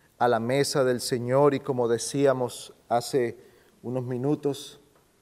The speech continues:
hemos de considerar con detenimiento la obra de Cristo en la cruz. ¿Es Cristo su pastor?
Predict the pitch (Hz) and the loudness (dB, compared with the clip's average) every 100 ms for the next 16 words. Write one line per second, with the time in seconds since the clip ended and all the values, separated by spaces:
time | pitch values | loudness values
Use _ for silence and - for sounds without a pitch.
0 | _ _ _ _ _ _ _ _ _ _ | _ _ _ _ _ _ _ _ _ _
1 | _ _ _ - 139 151 139 143 139 139 | _ _ _ -4 -2 0 2 0 0 -6
2 | 123 - 143 123 - 131 113 - _ _ | -6 -6 -6 -4 -6 -8 -12 -18 _ _
3 | _ _ _ _ _ _ _ _ _ - | _ _ _ _ _ _ _ _ _ -2
4 | 143 139 131 131 131 123 120 127 165 143 | -2 0 -2 0 -4 -4 -8 -6 -6 -6
5 | 104 - 95 95 - 123 117 - - - | -10 -14 -16 -18 -4 -2 -2 -6 -14 0
6 | 151 180 151 147 127 113 - 98 101 - | 2 2 0 0 0 -2 -4 -6 -6 -10
7 | - 107 - _ 117 110 95 90 - 85 | -12 -12 -12 _ -10 -8 -8 -10 -16 -20
8 | 80 - - - - _ _ _ _ _ | -20 -20 -20 -20 -20 _ _ _ _ _
9 | _ _ _ _ _ _ _ _ _ _ | _ _ _ _ _ _ _ _ _ _
10 | _ _ _ - 190 196 - 175 185 - | _ _ _ 0 2 2 0 2 2 0
11 | 208 196 180 156 165 - 196 220 | -4 -4 -8 -8 -10 -12 -14 -14